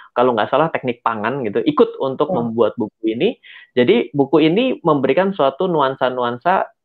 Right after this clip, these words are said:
Speaker 1: eh, bagaimana caranya melihat yang namanya trading, dagang, atau investasi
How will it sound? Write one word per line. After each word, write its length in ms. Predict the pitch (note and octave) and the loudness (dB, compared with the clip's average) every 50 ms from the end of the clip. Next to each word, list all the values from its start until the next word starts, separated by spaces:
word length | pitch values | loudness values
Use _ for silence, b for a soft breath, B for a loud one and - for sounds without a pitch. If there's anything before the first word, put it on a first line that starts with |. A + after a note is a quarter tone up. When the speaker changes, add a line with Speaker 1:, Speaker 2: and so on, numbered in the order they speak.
| - C#3 | -2 -2
Speaker 1:
eh, 80 | B2+ | 0
bagaimana 580 | B2 B2 A#2+ A#2 A#2+ B2 A#2+ A#2+ B2 D3 F3 F3 - | 2 2 2 4 2 2 2 2 -2 -2 -4 -2 -2
caranya 320 | C3+ A#2+ B2 C3 D3 D#3+ | -2 0 0 -2 -2 -2
melihat 400 | D#3+ C3+ A#2+ A2+ A#2 C3+ C#3+ - - _ _ _ _ _ - | -2 0 0 0 0 0 -2 -4 -6 _ _ _ _ _ -4
yang 160 | B2 A#2+ A#2+ | -2 -2 -2
namanya 480 | A#2+ A#2 A#2+ A#2 A2+ A2+ A2+ A#2 A2+ - - | -2 -2 -2 -2 -2 -2 -2 -4 -4 -6 -4
trading, 480 | - C#3 B2+ A#2 G#2+ A2 A2 C3 E3 D#3+ | 0 0 2 2 2 0 -2 -2 -2 0
dagang, 400 | B2 G#2+ G#2+ G#2 G#2 A2+ B2 C3 - | 2 2 2 2 2 0 0 0 -4
atau 160 | - A#2+ - A#2+ | -8 -4 -2 -2
investasi 720 | A#2 A2+ - B2 - - A#2 A2 - - C#3+ F3+ G3 | -2 -2 -4 -6 -4 -4 -4 -4 -4 -4 -4 -4 -4